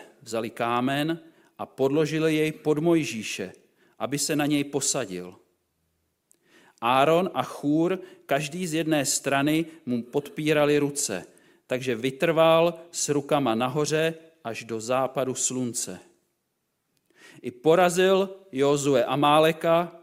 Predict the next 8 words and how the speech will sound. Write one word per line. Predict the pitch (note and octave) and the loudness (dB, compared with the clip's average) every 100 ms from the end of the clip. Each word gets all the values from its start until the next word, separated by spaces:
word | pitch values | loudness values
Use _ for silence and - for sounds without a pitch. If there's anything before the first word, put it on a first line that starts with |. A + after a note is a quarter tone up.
| _ _ _ - | _ _ _ -6
a | A2+ | -2
jeho | C#3 C3+ A2+ | -2 0 0
lid | C3+ D3+ - _ _ - | 0 -2 -8 _ _ -12
ostřím | - - - D3 C3 B2+ | -6 -4 -4 -6 -4 -2
meče. | D3 C#3+ - F2+ - _ _ _ _ _ _ _ _ _ _ _ _ _ _ _ _ _ _ _ _ _ _ _ _ - | -4 -4 -8 -10 -14 _ _ _ _ _ _ _ _ _ _ _ _ _ _ _ _ _ _ _ _ _ _ _ _ -4
Hospodin | C3+ - E3+ F#3 | -2 0 0 2
řekl | F3+ F#3 E3+ | 0 0 2
Mojžíšovi: | E3 D#3 E3+ - D3+ B2+ | 4 2 -2 -2 0 0